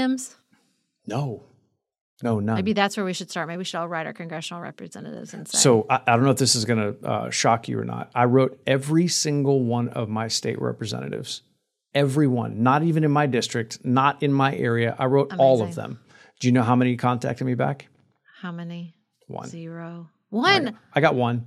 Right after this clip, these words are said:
Speaker 2: I'm not in his
Speaker 1: Wow.
Speaker 2: district.
Speaker 1: Oh,
Speaker 2: So I couldn't help.
Speaker 1: man. Oh, man.
Speaker 2: <laughs>
Speaker 1: Well,
Speaker 2: It
Speaker 1: we're
Speaker 2: was a
Speaker 1: gonna depend
Speaker 2: lot.
Speaker 1: on you. If, if there are some bills that you think look promising, you gotta tell us here at Pantsuit Politics, and we'll all write our representatives.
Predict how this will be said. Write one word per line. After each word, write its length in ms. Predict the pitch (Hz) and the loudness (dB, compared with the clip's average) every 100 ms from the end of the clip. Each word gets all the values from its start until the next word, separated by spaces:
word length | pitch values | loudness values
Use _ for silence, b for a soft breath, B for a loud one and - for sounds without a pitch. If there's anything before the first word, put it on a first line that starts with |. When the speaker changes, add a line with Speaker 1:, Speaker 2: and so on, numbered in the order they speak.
| - | -6
Speaker 2:
I'm 120 | 143 135 | 0 2
not 180 | 135 | 4
in 80 | 131 | 4
his 140 | 117 117 | 2 2
Speaker 1:
Wow. 40 | |
Speaker 2:
district. 420 | 117 - - - _ _ _ _ _ 226 | -2 -2 -6 -10 _ _ _ _ _ -8
Speaker 1:
Oh, 480 | 190 185 175 165 - B | -6 -6 -8 -12 -16 B
Speaker 2:
So 180 | - 123 | -4 0
I 40 | 113 | 0
couldn't 200 | 120 101 | 0 -2
help. 120 | 104 | -4
Speaker 1:
man. 380 | - - - - | -6 -8 -6 -6
Oh, 680 | - 220 - 233 170 180 170 | 0 0 2 0 2 -2 -2
man. 200 | 165 170 | -8 -10
Speaker 2:
<laughs> 60 | - B B B B B - | -14 B B B B B 2
Speaker 1:
Well, 100 | 208 | 6
Speaker 2:
It 20 | |
Speaker 1:
we're 80 | 294 | 8
Speaker 2:
was 120 | - | 8
a 20 | |
Speaker 1:
gonna 120 | - | 8
depend 240 | - - 370 | 8 8 8
Speaker 2:
lot. 120 | 359 | 6
Speaker 1:
on 60 | 320 | 4
you. 60 | |
If, 240 | 311 302 - | 2 2 2
if 180 | 285 294 | 0 4
there 140 | 311 285 | 6 8
are 200 | 302 330 | 8 6
some 240 | 370 320 | 0 0
bills 460 | 269 269 254 247 233 | 4 6 6 4 2
that 180 | 214 | 0
you 100 | 214 | 2
think 220 | 220 240 233 | 0 0 -2
look 160 | 214 | -2
promising, 420 | 220 208 196 196 185 | 2 2 0 -6 -6
you 80 | |
gotta 160 | 180 170 | -4 -4
tell 160 | 170 180 | -4 -6
us 100 | 175 | -6
here 100 | 165 | -8
at 260 | 139 - - | -8 -10 -12
Pantsuit 340 | 180 - - | -12 -12 -12
Politics, 540 | 170 170 165 160 - | -8 -8 -8 -12 -12
and 80 | 165 | -12
we'll 120 | 165 160 | -10 -8
all 140 | 170 | -8
write 180 | 170 170 | -8 -8
our 60 | 165 | -8
representatives. 580 | 160 175 170 165 - | -10 -12 -14 -14 -18